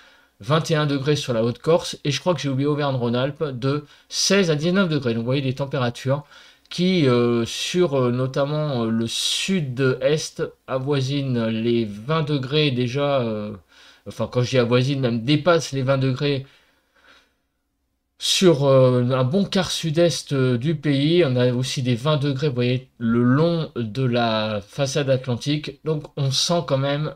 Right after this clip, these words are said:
euh, qu'il y a une tendance un peu à l'extension, euh, de la chaleur, hein, nocturne et donc de la canicule, euh, sur le pays, hein. C'est un des paramètres qui le prouve.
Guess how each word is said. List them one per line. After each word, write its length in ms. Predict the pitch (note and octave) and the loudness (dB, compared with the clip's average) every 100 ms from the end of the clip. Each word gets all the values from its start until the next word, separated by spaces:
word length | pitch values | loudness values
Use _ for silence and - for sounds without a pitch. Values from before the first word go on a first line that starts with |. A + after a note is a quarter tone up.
| - | -6
euh, 280 | A#2+ A2+ A2 | -4 -4 -6
qu'il 180 | - A#2+ | -4 -2
y 20 | |
a 20 | |
une 140 | B2 A2 | -2 -4
tendance 640 | - D3+ C3 C#3 D3+ - | -4 -2 0 0 0 -4
un 120 | B2 | -6
peu 280 | A2 C#3+ C3+ | -4 -6 -6
à 120 | A#2 A2+ | -6 -4
l'extension, 880 | A2+ D#3+ - - C#3 C3 - D3 D3+ - - - _ | -2 -2 -4 -6 -6 -6 -6 -6 -6 -12 -20 -20 _
euh, 140 | G#2 A2+ | -8 -6
de 200 | G#2+ B2+ | 0 2
la 460 | A#2+ A#2 G#2+ G#2 | 2 2 0 -2
chaleur, 520 | - - C3+ B2+ C#3+ | 0 2 4 4 2
hein, 260 | A2+ C3 C3 _ A#2+ | -4 -8 -10 _ -4
nocturne 760 | B2+ D#3 D#3 - D3+ D#3+ D#3+ - - _ | 0 0 -2 -2 0 0 -6 -12 -20 _
et 80 | A#2 | -6
donc 220 | B2 C#3+ | -2 -2
de 80 | B2 | 0
la 100 | A#2 | -2
canicule, 640 | - C3 B2 - D3 - - | -2 -2 -2 -2 -2 -2 -4
euh, 80 | A#2+ | -8
sur 420 | - - D#3+ - - | -8 -4 -4 -4 -8
le 280 | A#2+ B2 E3+ | -8 -2 -2
pays, 320 | E3 C3+ G#2+ | 0 -2 -2
hein. 140 | A2 B2 | -4 -4
C'est 160 | - | -2
un 100 | A#2+ | -2
des 220 | G#2+ A#2 | -2 -2
paramètres 800 | A2 C3 A#2 A#2+ C3+ C3 - G2+ - _ _ _ _ _ _ _ _ | -2 -4 -4 -2 -2 -4 -10 -12 -14 _ _ _ _ _ _ _ _
qui 140 | - F3 | 0 2
le 120 | C#3 | 2
prouve. 480 | - A#2+ G2+ F#2+ | -2 -6 -6 -8